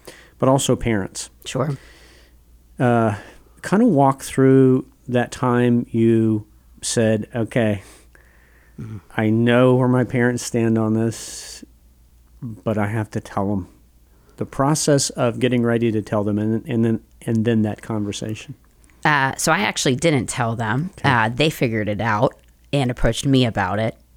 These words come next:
Speaker 2: Um, I was dating a woman and had kinda pulled away from them because I knew where it was gonna go, that they weren't gonna approve of it. Um, and I brought her around once and just introduced her as a friend.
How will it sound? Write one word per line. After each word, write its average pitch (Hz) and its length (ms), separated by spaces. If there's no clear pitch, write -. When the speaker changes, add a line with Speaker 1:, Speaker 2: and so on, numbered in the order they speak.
Speaker 2:
Um, 120 640
I 135 540
was 127 640
dating 127 320
a 123 80
woman 117 600
and 127 140
had 127 140
kinda 294 280
pulled 170 220
away 139 220
from 139 180
them 120 180
because 143 260
I 151 80
knew 135 260
where 139 220
it - 80
was 135 120
gonna 156 200
go, 113 460
that 143 140
they 127 140
weren't 131 240
gonna 139 200
approve 127 360
of 120 180
it. 123 200
Um, 123 640
and 127 140
I 127 80
brought 139 340
her 143 440
around 135 600
once 120 560
and 139 120
just 135 260
introduced 139 520
her 131 80
as 123 160
a 117 40
friend. 113 480